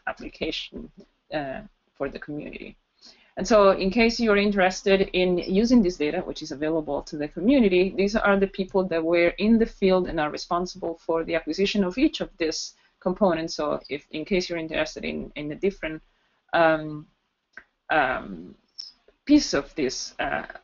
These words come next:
experiment, these are the people that you are, you should be free to contact in case you want to know more. And I'm not gonna read them, but, um,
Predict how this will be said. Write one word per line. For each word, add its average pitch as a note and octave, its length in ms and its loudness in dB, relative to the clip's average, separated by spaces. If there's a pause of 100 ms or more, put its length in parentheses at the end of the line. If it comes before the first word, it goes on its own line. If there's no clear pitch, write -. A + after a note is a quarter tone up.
(200)
experiment, D#3 580 -2
these D#3+ 240 -4
are F3+ 200 0
the F3+ 100 -6
people E3+ 360 -6
that D#3+ 220 -2
you D#3 380 -4
are, D3+ 400 -4
you - 60 -16
should - 180 -12
be - 100 -6
free E3 360 -4
to D#3+ 260 -4
contact E3 640 -2
in D#3+ 140 -10
case - 240 -6
you D#3 80 -6
want E3 220 -6
to D#3+ 60 -4
know D#3 180 -4
more. F3 460 0 (680)
And D3+ 200 2
I'm D3 120 -4
not D3 140 -4
gonna D3 180 -4
read F#3 260 4
them, D#3 240 -2
but, - 280 2
um, D#3+ 440 4